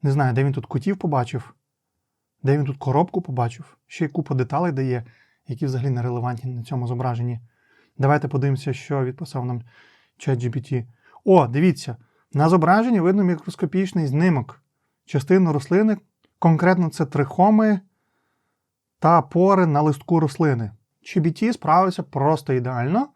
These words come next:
Дійсно, це зображення є кульбаби, такої квіточки. Давайте тепер спробуємо розпізнати інше зображення. Так, Gemini даємо його і таке саме зображення даємо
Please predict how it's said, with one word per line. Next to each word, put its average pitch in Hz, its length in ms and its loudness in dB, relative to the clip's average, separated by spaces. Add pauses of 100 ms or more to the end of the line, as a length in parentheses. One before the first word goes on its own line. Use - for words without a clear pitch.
(500)
Дійсно, 202 400 0
це 185 220 0
зображення 147 540 -2
є 139 320 -4
кульбаби, 123 480 -4 (520)
такої 143 240 -2
квіточки. 143 420 -6 (280)
Давайте 151 340 2
тепер 147 200 -4
спробуємо 147 400 -2
розпізнати 139 680 -2 (520)
інше 139 540 -2 (180)
зображення. 120 640 -4 (120)
Так, 120 240 -2
Gemini 127 500 -4
даємо 240 360 -6
його 208 360 -6
і 214 320 -2 (400)
таке 151 260 -10
саме 147 260 -8
зображення 135 480 -6
даємо 127 400 -6